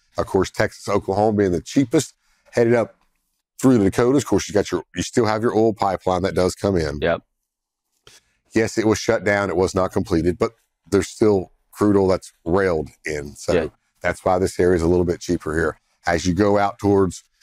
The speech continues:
Speaker 1: the east and the west, you see it start picking back up just
Speaker 2: It's
Speaker 1: a little
Speaker 2: a little
Speaker 1: bit.
Speaker 2: more expensive.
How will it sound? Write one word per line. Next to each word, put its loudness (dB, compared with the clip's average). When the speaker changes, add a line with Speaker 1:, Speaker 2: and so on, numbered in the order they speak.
Speaker 1:
the 0
east 2
and 0
the 2
west, 0
you -8
see -2
it 0
start -4
picking -4
back -2
up -2
just 0
Speaker 2:
It's -2
Speaker 1:
a 4
little 2
Speaker 2:
a 2
little 2
Speaker 1:
bit. -2
Speaker 2:
more 2
expensive. -4